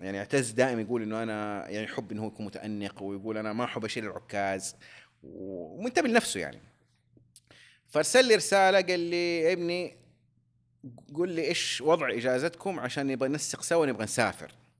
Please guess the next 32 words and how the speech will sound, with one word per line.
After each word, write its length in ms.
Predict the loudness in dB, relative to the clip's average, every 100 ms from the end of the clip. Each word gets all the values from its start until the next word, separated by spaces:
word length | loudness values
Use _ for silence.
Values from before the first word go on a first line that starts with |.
| _ -20 -20 -20 _
فقلت 300 | -10 -8 0
له: 140 | 2 2
"اديني 360 | -2 -4 -4
خمس 340 | -4 -4 -6 -6
أيام 340 | -4 -4 -2
ولا 220 | -2 -2
أربع 220 | -4 -6
أيام 540 | -4 -2 -2 -2 -6 -10 _ _ -14
حرد 360 | -8 -8 -8
لك". 420 | -10 -10 -18 -20 -20 -20 _ _ _ _ _ _ _ _ _ _ _ _ _ _
وحقيقة 500 | -10 -6 0 0 0
رديت 360 | 0 -2 -4 -6
له، 280 | -8 -10 -16 -20 _ _ _ _ _ -14
رديت 440 | -12 -2 2 2
على 200 | 0 -6
رسالته. 640 | -6 -4 -4 -4 -6 -10 -14 -18 _ _ _ _ _ _ _ _ -4
للأسف 360 | 2 2 2
ما 120 | 0 0
لقيت 280 | -2 -4
رد 200 | -4 -4
على 140 | -4 -8
الرسالة 400 | -10 -12 -12 -12
هذه. 520 | -16 -18 -20 -20 _ _ _ _ -8
فجأة 280 | -2 -2 -2
كده 340 | -6 -4 -2 -2
رحمة 240 | -6 -10 -8
الله 120 | -4
عليه 300 | -2 -4 -8
ات-، 380 | -10 -16 _ -18
انتكست 500 | -10 -10 -6 -8 -8
ص-، 60 |
فجأة 420 | -6 -4 -4 -8